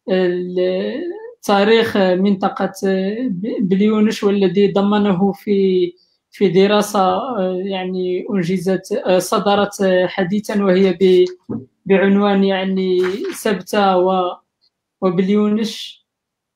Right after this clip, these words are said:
آه، تاريخ، تاريخ، تاريخ، التاريخ والحضارة.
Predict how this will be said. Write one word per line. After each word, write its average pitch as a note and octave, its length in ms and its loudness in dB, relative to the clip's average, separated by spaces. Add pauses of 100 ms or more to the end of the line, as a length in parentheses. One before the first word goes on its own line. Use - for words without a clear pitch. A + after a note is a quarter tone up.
(160)
آه، G#3 280 -4 (580)
تاريخ، A3 480 -2 (460)
تاريخ، A3+ 420 0 (360)
تاريخ، G#3 440 2
التاريخ G#3+ 840 0
والحضارة. G3+ 680 -4